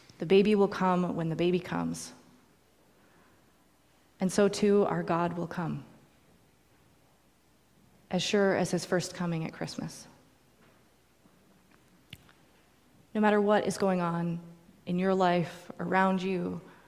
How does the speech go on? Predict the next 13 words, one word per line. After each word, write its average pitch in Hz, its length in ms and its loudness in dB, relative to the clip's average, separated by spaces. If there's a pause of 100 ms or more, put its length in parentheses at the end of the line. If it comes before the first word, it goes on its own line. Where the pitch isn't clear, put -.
(220)
in 175 80 -4
your 170 120 -4
work, 185 420 0 (540)
in 175 60 -6
your 165 100 -4
school, 185 680 0 (1400)
take 220 240 -4
courage. 175 580 -4 (1600)
Our 208 160 0
God 190 400 -2
will 165 120 -8
surely 190 640 -4
come. 151 380 -8